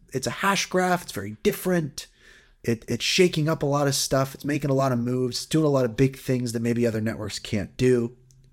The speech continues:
disrupting, right? So, um, I think we're watching that continue to unfold, but a shout out to Zepsi for getting that correction on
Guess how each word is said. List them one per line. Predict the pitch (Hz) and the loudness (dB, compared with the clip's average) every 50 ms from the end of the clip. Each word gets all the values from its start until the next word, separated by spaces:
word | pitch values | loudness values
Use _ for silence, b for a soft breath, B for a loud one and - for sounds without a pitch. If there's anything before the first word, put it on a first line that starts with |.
| _ _ - | _ _ -6
disrupting, | - 117 - - 117 123 123 120 - - - 90 76 - - - - | -4 -2 -2 2 2 2 2 2 0 -4 -8 -8 -8 -10 -14 -12 -6
right? | 101 107 117 123 127 127 - | -2 0 0 0 0 -2 -2
So, | - - 117 104 101 104 B B B B B B B B B B B B - - - | -2 0 0 0 -2 -4 B B B B B B B B B B B B -16 -10 -6
um, | 110 104 98 98 98 95 104 - - | -4 -4 -4 -4 -4 -6 -6 -6 -4
I | 120 117 | -2 0
think | 147 135 120 | 2 2 4
we're | 123 120 | 4 2
watching | 117 117 123 127 123 - 135 | 4 4 4 2 2 2 0
that | 107 107 | -2 -2
continue | - 113 107 - - 117 117 107 | -2 -4 -4 -2 -2 -4 -2 -2
to | 101 - | -4 -4
unfold, | - 95 90 - - 151 160 165 143 131 | -6 -8 -8 -4 0 2 4 4 4 2
but | 120 | 0
a | 107 | -2
shout | 104 - 135 120 113 | 0 0 2 2 2
out | 110 110 | 2 0
to | - | -2
Zepsi | 104 101 110 156 156 151 147 - - 156 151 143 | -2 2 4 4 4 4 2 0 0 0 0 -2
for | 147 - 131 117 110 107 | -2 -2 0 0 0 0
getting | 110 113 131 127 127 120 | 0 2 2 2 2 2
that | 113 110 | 0 -2
correction | - - 139 127 123 123 - - 123 113 | -2 0 0 0 0 0 -4 -4 -2 0
on | 110 107 107 104 107 | 0 0 -2 -4 -6